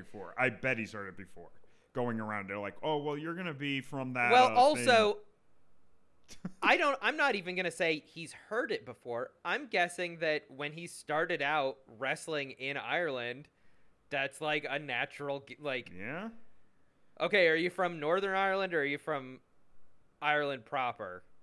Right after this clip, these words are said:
Speaker 2: Okay, that's part of your
Speaker 1: Yeah, I
Speaker 2: gimmick.
Speaker 1: guess so. I mean, I don't know. Yeah, I feel like you could get, like, Puerto Rico stab you, throw things at you, heat for that kind of stuff.
Speaker 2: <laughs> Yeah, yeah, yeah, probably.
Speaker 1: So I don't know.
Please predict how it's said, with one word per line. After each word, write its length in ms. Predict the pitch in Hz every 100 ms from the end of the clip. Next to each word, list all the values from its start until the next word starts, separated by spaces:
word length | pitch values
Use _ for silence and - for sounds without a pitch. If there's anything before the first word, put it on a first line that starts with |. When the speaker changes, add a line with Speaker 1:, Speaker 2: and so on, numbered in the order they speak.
| -
Speaker 2:
Okay, 280 | 139 160 127
that's 280 | 113 143 -
part 280 | - 160 143
of 100 | 120
your 120 | 131 110
Speaker 1:
Yeah, 160 | 135
I 40 | 160
Speaker 2:
gimmick. 100 | -
Speaker 1:
guess 240 | 151 -
so. 320 | 110 156 160
I 80 | 123
mean, 160 | 139 131
I 100 | 123
don't 140 | 165
know. 140 | 131 202
Yeah, 240 | 131 131 131
I 60 |
feel 220 | 139 180
like 180 | 226 165
you 80 | 160
could 120 | 131
get, 180 | 147 -
like, 180 | 143 -
Puerto 280 | - 165 139
Rico 380 | 139 151 143
stab 480 | 117 - - 127 131
you, 200 | 127 120 107
throw 200 | 123 131
things 320 | 123 120 113
at 160 | 113 110
you, 160 | 104 92
heat 220 | 110 110 - - - -
for 160 | 104
that 260 | 104 98 -
kind 160 | 107
of 80 | 98
stuff. 300 | - 101 95 - -
Speaker 2:
<laughs> 120 | -
Yeah, 100 | 254 247 - 220 208 196 196
yeah, 120 | 196 -
yeah, 300 | 196 - 165 - - - - -
probably. 640 | 185 165 143 117 135 117 - - -
Speaker 1:
So 140 | 98
I 120 | 107
don't 160 | 120 107
know. 220 | 113 95